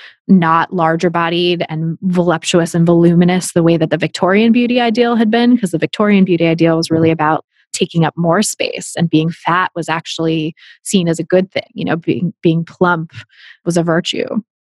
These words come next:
So the Gibson Girl was kind of the first, like, major step away from that in the early, I think it was, like, nineteen oh one or something that that image first came on the scene. But in nineteen twenty, we had, you know, women got the right to vote, and suddenly the flapper aesthetic was all the rage.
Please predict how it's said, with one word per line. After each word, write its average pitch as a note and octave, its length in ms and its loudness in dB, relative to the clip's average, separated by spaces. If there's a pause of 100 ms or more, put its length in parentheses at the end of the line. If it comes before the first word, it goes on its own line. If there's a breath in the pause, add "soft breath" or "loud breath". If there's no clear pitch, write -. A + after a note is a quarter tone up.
(100)
So - 140 -2
the F3+ 60 4
Gibson G3+ 340 0
Girl E3 160 0
was E3 100 -2
kind E3+ 160 -4
of E3+ 40 -2
the E3+ 60 0
first, E3 380 -2
like, - 220 -4
major E3 400 4
step D#3+ 260 -4
away E3+ 220 2
from E3 180 -4
that D#3+ 220 -4
in G3 100 -2
the A2+ 260 0 (480 soft breath)
early, D#3+ 680 -2
I - 40 -20
think E3+ 140 -6
it - 80 -4
was, - 120 -4
like, D#3 140 -2
nineteen D#3+ 400 -2
oh D#3 80 2
one E3 240 0
or E3+ 80 0
something G3 360 4
that G3 100 2
that F#3+ 180 -2
image G3 300 4
first F#3+ 200 -2
came F#3+ 160 0
on F#3+ 120 2
the F#3 80 2
scene. F#3+ 320 4
But E3 240 0 (460 loud breath)
in G3+ 140 6
nineteen G#3+ 340 2
twenty, A3 480 0
we E3+ 140 2
had, E3 680 -2
you F3 100 -2
know, D#3+ 280 2
women G3 260 6
got F#3 220 -2
the F3 100 -2
right E3+ 220 -2
to F3 100 -12
vote, E3 400 0 (100)
and E3+ 220 -2
suddenly G3+ 420 2
the E3 120 -2
flapper F#3 920 -2
aesthetic - 500 -6
was F3 140 -2
all D#3+ 160 0
the D#3+ 100 0
rage. D#3+ 560 -4